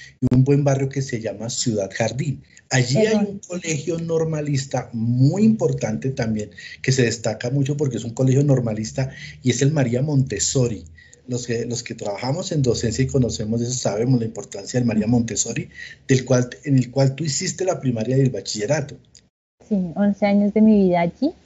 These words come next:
Speaker 2: Em, tuve la oportunidad de tener un acercamiento por primera vez, lo que fue ser docente, un, un primer acercamiento muy breve, con chiquitos de cuarto de se-, en, de cuarto de primaria,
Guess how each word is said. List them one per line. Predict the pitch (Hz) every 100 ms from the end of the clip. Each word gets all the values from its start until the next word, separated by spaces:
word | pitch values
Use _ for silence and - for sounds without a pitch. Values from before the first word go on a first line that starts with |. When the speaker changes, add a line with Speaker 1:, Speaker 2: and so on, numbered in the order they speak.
| - -
Speaker 2:
Em, | 202 202 190 - -
tuve | 214 202
la | 202
oportunidad | 208 226 - 226 220 196 175
de | 170 185 190 _ _ _ _ _
tener | 226 226 220
un | 226
acercamiento | 233 240 247 254 247 220 185 190
por | 214 196
primera | 220 202 180
vez, | _ _ _ _
lo | 196 196 190
que | 208 - -
fue | 196 190
ser | - 196 185 185
docente, | 190 190 226 208 196 269 - 202
un, | 190
un | 185 190 196
primer | - 220 214 185
acercamiento | 185 190 190 180 185 175
muy | 180 180
breve, | 185 190 262 - _ _ _
con | - 226 220
chiquitos | - _ 220 196 202 196 190
de | 214 220
cuarto | 214 185 - 190
de | 190 196
se-, | 190 _ - 214 -
en, | 190 190 185 -
de | 190
cuarto | 190 196 190 _ _ - 269 285
de | 240 226
primaria, | 220 208 196 190 254